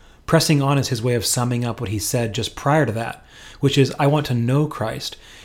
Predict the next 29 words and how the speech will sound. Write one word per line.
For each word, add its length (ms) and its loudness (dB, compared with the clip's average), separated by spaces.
yes, 300 4
to 120 -2
know 80 4
the 120 0
power 340 2
of 80 2
his 160 0
resurrection 600 -2
and 100 -6
participation 760 -2
in 80 -4
his 140 -2
sufferings, 640 -4
becoming 380 2
like 220 0
him 140 2
in 80 0
his 120 -2
death, 500 -6
and 120 -8
so 100 0
somehow 460 -2
attaining 400 -2
to 40 -2
the 80 -2
resurrection 600 -2
of 80 -4
the 80 -6
dead." 400 -4